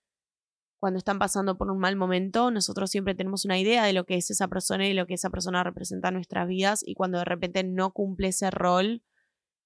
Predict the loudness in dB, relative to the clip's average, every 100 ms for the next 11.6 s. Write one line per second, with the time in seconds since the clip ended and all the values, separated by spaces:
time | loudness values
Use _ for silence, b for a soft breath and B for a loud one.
0 | _ _ -4 0 0 0 0 2 0 0
1 | -2 0 2 2 2 4 6 4 2 -4
2 | -4 -4 -4 -4 -2 2 2 2 2 0
3 | -2 -4 2 4 4 2 2 2 -2 -6
4 | _ _ _ _ -2 0 0 -2 -2 2
5 | 4 6 4 4 2 -2 -10 -10 -6 0
6 | 2 2 0 0 -2 0 2 2 2 0
7 | 0 0 0 2 2 2 2 0 -4 -8
8 | _ _ _ _ _ _ _ _ _ -2
9 | 0 2 0 0 0 0 0 2 2 0
10 | 0 0 2 2 4 4 4 4 0 -2
11 | -2 -2 2 2 0